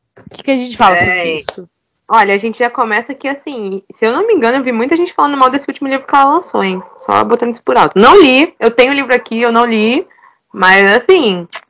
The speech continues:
Speaker 2: só jogando assim por alto, ó. Ó, a constância não tá muito constante.
Speaker 1: Acho que não só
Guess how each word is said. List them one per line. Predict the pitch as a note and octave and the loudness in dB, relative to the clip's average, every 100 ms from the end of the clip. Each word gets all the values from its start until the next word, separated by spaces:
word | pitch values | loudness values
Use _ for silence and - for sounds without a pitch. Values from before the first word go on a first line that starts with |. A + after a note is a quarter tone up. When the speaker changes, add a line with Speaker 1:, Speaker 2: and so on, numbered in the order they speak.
| _ - - _ | _ -20 -20 _
Speaker 2:
só | - F3+ A3+ C4 | 0 4 4 4
jogando | G#3+ B3 C#4+ | 2 4 2
assim | D#4 | 2
por | G#4 | 4
alto, | A#4 D4+ C4+ | 6 6 4
ó. | B3 F#3 | 4 4
Ó, | F3 G3 | 2 2
a | F3+ | 0
constância | - A3+ A3+ B3 B3+ D#4 | 0 -2 0 0 2 0
não | E4 | 0
tá | F#4+ | 2
muito | F#4 | 2
constante. | F#4 A#4+ C#5+ G#4 G#3 F3 - - - _ _ _ _ _ - G#3+ G3 _ _ _ E4 - | 0 -4 0 0 0 -4 -14 -20 -20 _ _ _ _ _ -6 -6 -6 _ _ _ -14 -6
Speaker 1:
Acho | - F#3 - | -4 -4 -4
que | - | -6
não | F3 | -6
só | G3 C4+ | -4 -2